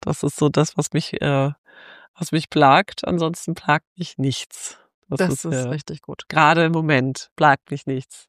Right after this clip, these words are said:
Speaker 1: Aber sonst hat mich schon ein bisschen was geplagt. Aber es geht ja jetzt nicht um
Speaker 2: Es geht nicht um deine
Speaker 1: Julia
Speaker 2: Krankheit.
Speaker 1: Bambergs Reisekrankheiten. <laughs> Wobei man da bestimmt auch einen Podcast drüber
Speaker 2: Oh
Speaker 1: machen
Speaker 2: ja, über
Speaker 1: könnte.
Speaker 2: Reise-, über Reisekrankheiten. Ich glaube, auch da hat jeder Mensch eine Geschichte zu,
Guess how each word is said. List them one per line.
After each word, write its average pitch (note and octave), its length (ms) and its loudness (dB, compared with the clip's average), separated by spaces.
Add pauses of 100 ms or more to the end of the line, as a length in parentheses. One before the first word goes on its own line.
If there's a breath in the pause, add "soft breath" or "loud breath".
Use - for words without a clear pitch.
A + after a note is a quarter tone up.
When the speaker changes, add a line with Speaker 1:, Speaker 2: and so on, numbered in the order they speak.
(140)
Speaker 1:
Aber D#3 220 4
sonst G3+ 240 2
hat G3+ 160 2
mich F#3 100 -2
schon F3+ 180 2
ein D#3 60 -2
bisschen D#3 280 -4
was C3 180 -4
geplagt. - 500 -6
Aber C#3+ 220 0
es E3 180 -4
geht E3 200 -2
ja E3 80 2
jetzt - 280 -2
nicht F3 200 0
um E3 60 2
Speaker 2:
Es D#3+ 60 -2
geht G#3+ 240 2
nicht A#3 160 6
um G3+ 60 4
deine F#3+ 180 2
Speaker 1:
Julia B3 280 6
Speaker 2:
Krankheit. A3+ 100 4
Speaker 1:
Bambergs G#3+ 360 0
Reisekrankheiten. F3+ 1040 -2 (180)
<laughs> F4+ 400 2 (840 loud breath)
Wobei G#3+ 300 4
man G3+ 180 0
da F#3+ 120 2
bestimmt G3 380 -6
auch A3 240 6
einen C4 100 -8
Podcast F3+ 540 0
drüber E3 200 0
Speaker 2:
Oh G#3 240 6
Speaker 1:
machen G3+ 120 4
Speaker 2:
ja, D#3 180 0
über F3+ 160 -4
Speaker 1:
könnte. F3+ 60 0 (200)
Speaker 2:
Reise-, - 120 -10
über F#3+ 160 2
Reisekrankheiten. G3 580 2
Ich F#3 80 -8
glaube, F3 220 0
auch F3 100 -4
da F#3 100 0
hat F3 160 0
jeder G#3+ 880 4
Mensch G3 260 0
eine G3 100 0
Geschichte F#3+ 440 -2
zu, - 140 0